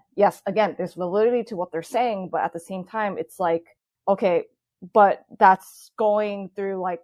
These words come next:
the assumption that I will be doing these things, not that I have the tools and there's a possibility that I might not.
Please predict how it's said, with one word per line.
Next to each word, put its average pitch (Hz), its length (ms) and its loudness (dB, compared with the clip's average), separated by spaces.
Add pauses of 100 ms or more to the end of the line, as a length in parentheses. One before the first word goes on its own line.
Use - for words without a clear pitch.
(380)
the 208 140 0
assumption 185 680 -6
that 180 240 0
I 175 120 -2
will 233 320 2
be 196 140 -8
doing 160 260 -12
these 160 160 -14
things, 156 320 -16
not 185 220 -6
that 170 200 -2 (300)
I 175 340 -2 (340)
have 175 320 2 (140)
the 185 100 -10
tools 180 720 -6 (260)
and 185 140 -4
there's 185 140 -8
a 175 40 -12
possibility 165 640 -8
that 160 140 -10
I 131 80 -12
might 151 340 -16
not. 143 300 -8